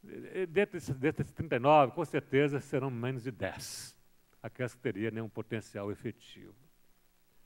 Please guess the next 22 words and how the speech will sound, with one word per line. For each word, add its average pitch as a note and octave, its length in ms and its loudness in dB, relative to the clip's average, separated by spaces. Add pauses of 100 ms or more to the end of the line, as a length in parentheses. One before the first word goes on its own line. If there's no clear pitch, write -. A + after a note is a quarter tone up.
(460)
Acaso B2+ 360 -4
depois A2+ 220 -2
vai C3+ 60 -2
falar A#2 160 0
de A2 140 -10
cinco, - 460 -14
tá? A#2 200 -10 (760)
É, F2 320 -16 (180)
um A2 80 -16
pouco A2+ 180 -4
depois, G#2+ 480 0
ela G#2 140 -8
se-, A#2+ 540 -10
tentou, A#2+ 300 -6
tá, A#2 180 -8 (200)
tentou C#3 320 0
selecionar A#2+ 600 -6
cinco, - 340 -18 (240)
só - 140 -8
que E3 100 -14
ninguém C#3+ 240 -6
gostou, - 480 -4